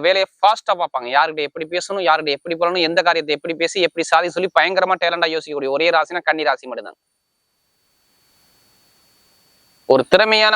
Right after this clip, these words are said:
குணம், ரொம்ப ஒரு ஒழுக்கமான குணம், ஒரு தன்னம்பிக்கையான குணம் கன்னி ராசிட்ட எப்போதுமே இருக்கும். புத்திசாலியா இருப்பாங்க கன்னி ராசியில பிறந்துட்டாங்க. ஒரு இடத்துல ஒரு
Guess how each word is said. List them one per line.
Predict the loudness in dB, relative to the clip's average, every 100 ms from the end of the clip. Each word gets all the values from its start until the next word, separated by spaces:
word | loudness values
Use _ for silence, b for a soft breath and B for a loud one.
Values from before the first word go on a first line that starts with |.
| 0
குணம், | -2 -4 _ _ _ _ -2 0
ரொம்ப | 2 2 2
ஒரு | 2 2
ஒழுக்கமான | 2 2 2 2 0
குணம், | -4 -8 _ -8
ஒரு | -4 0
தன்னம்பிக்கையான | 2 2 2 2 2 0
குணம் | -4
கன்னி | 0 0
ராசிட்ட | -2 -4 -4 -4
எப்போதுமே | -2 0 0
இருக்கும். | -4 _ _ _ _ _ _ _ _ _ _ 2
புத்திசாலியா | 2 _ 2 4 4 4 2
இருப்பாங்க | 2 2 2
கன்னி | 2 2
ராசியில | 0 -6 -8
பிறந்துட்டாங்க. | -12 -16 -20 _ _ _ _ _ _ _ _ _ _ _ _ _ _ _ _ _ _ _ 4
ஒரு | 4
இடத்துல | 6 4
ஒரு | 4